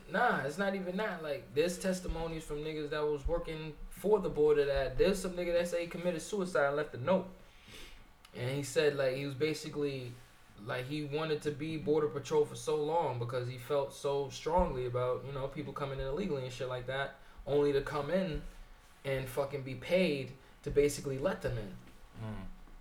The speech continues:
Speaker 1: So he was working there for mad long, ended up committing suicide. There's a big story on that shit. <clears throat>
Speaker 2: Uh, okay, well, all right, this is the last one, though. Um,
Speaker 1: <laughs> I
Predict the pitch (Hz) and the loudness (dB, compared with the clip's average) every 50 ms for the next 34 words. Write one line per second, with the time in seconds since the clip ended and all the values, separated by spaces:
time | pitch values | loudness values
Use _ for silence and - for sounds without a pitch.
0 | - - - - - - - 143 135 135 139 135 135 135 135 127 123 123 135 147 | -20 -20 -20 -20 -20 -8 -2 2 2 4 2 2 0 -4 -6 -6 0 4 4 4
1 | 147 - 151 143 143 139 131 - - 131 123 127 131 147 143 143 139 135 135 131 | 4 4 2 0 0 0 -2 -4 -4 -6 -8 -6 -4 -4 -2 0 0 0 0 0
2 | 131 131 135 127 - - 131 131 135 139 135 - 147 135 135 123 - 131 123 127 | -2 -2 -2 -2 -2 -4 -4 -4 -4 -4 -4 -4 -4 -4 -4 -4 -4 -2 -2 0
3 | 127 127 127 127 185 - - - - - - - - - - 123 127 - 160 180 | 0 -2 -2 -4 -6 -12 -14 -18 -20 -20 -20 -20 -20 -18 -16 -14 -10 -10 -10 -10
4 | - - - 208 208 190 139 117 110 104 98 - - - - - - - - - | -8 -4 -4 -2 -2 -2 -2 -4 -6 -8 -10 -12 -14 -14 -14 -16 -16 -16 -18 -18
5 | - - - - - - - - - 202 185 - - - - - 101 104 104 101 | -18 -16 -12 -12 -10 -8 -8 -4 -2 -2 -2 -2 -2 -6 -10 -12 -10 -10 -10 -10
6 | 101 104 - - - - - 190 208 185 101 98 - - - 110 110 110 113 117 | -10 -12 -16 -18 -14 -6 -4 -4 -4 -2 -4 -6 -8 -6 -4 -2 -2 0 -2 -2
7 | - - - - - - - - 151 151 147 127 139 180 185 190 151 135 117 113 | -6 -12 -14 -14 -14 -12 -2 4 6 6 6 6 4 2 4 6 6 6 6 6
8 | 113 - 113 107 98 95 92 92 - - 123 - - - - - 131 139 143 143 | 4 0 -2 -4 -2 -4 -4 -6 -6 -6 -8 -6 -6 -6 -2 2 4 6 8 8
9 | 139 135 139 147 165 165 - - - - | 8 6 4 0 -4 -8 -12 -14 -14 -12